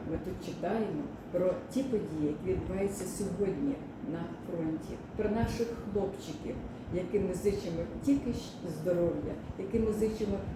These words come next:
тільки перемоги, тільки тих здобутків, на які так надіється кожна українська душа,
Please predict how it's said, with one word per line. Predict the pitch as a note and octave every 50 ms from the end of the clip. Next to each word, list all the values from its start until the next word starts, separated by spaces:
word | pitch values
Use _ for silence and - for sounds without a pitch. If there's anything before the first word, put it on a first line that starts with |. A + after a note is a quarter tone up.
| - - -
тільки | C4+ C4+ C#4 B3+ - - - A#3
перемоги, | A#3 A#3 - - G#3 G3+ G3 G3 F#3 F3 E3+ E3 D#3 D3+ - - - - - - - -
тільки | A#3+ A3 - - - A3
тих | A3+ - C#4+ C#4 B3+ A3
здобутків, | F#3 F3 E3+ G3 E3+ E3 E3+ E3+ - - - - - - - - - - - - - E3+
на | F3
які | F3 F3 F3 - - F3 - - -
так | - C#4+ C#4+ - - E3 E3
надіється | E3 D3+ D3 E3 D#3+ D#3 D3+ - - - - - - - - - - - - - -
кожна | G3+ G3 F#3 - - E3 D#3+ D#3 D#3 - - - - E3
українська | - E3+ F3 D#3+ E3+ G3 G#3 G#3+ - - - - - E3+ E3+ E3+ - - D#3+ D3+
душа, | E3 E3+ - - D#3+ D3+